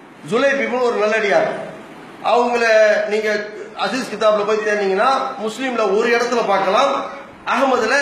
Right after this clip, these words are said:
ஒரு நாலு இடத்துல பார்க்கலாம். இவ்வளவுதான் அவங்களுடைய வரலாறு முழுக்கவே பதிவு செய்யப்பட்டிருக்கும். ஆனா படிப்பினை ஏராளம். இந்த சபைக்கு என்ன படிப்பினை? ஜுலைபிப் அவங்க எந்த மாதிரி ஒரு, ஒரு மனிதர் என்று சொன்னால்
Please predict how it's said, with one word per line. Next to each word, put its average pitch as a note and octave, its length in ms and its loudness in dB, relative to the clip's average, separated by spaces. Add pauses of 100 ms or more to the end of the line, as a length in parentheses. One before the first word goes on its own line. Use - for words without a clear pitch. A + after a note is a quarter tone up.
(280)
ஒரு A3+ 160 -2
நாலு A#3 280 0
இடத்துல A#3 300 -2
பார்க்கலாம். F#3 440 -2
இவ்வளவுதான் A#3 380 2
அவங்களுடைய G#3 640 0
வரலாறு A3+ 380 0
முழுக்கவே B3 480 0
பதிவு A3+ 260 -4
செய்யப்பட்டிருக்கும். G3 480 -4
ஆனா B3 140 4
படிப்பினை B3 720 -2 (240)
ஏராளம். B3 500 2 (380)
இந்த C4+ 240 -2
சபைக்கு C4 380 0
என்ன B3 140 2
படிப்பினை? A3+ 460 0 (840)
ஜுலைபிப் B3 440 0
அவங்க A3+ 320 2
எந்த A#3+ 280 0
மாதிரி A#3+ 220 0
ஒரு, G#3 560 2 (160)
ஒரு G#3 200 2
மனிதர் G#3+ 380 2
என்று F#3+ 140 -2
சொன்னால் F#3+ 540 0